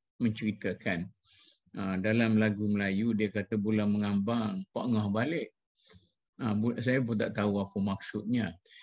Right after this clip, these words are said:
Tetapi, ah, <clears throat> secara umumnya, ah, soal penggunaan, ah, takwim Hijri ini, kita jadikan contoh kepada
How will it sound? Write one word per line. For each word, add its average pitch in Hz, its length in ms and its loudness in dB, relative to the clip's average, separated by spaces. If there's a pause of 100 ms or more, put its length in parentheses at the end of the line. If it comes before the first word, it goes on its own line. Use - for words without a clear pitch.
(160)
Tetapi, 127 540 0 (180)
ah, 123 360 4 (180)
<clears throat> 143 300 -2
secara 139 500 4
umumnya, 107 840 0 (1000)
ah, 117 240 -2
soal 165 640 -2
penggunaan, 143 1120 0 (480)
ah, 107 240 -2
takwim 127 540 0
Hijri 117 600 2
ini, 98 540 -4
kita 120 400 -4
jadikan 113 640 0 (140)
contoh 131 640 -2 (640)
kepada 135 1120 2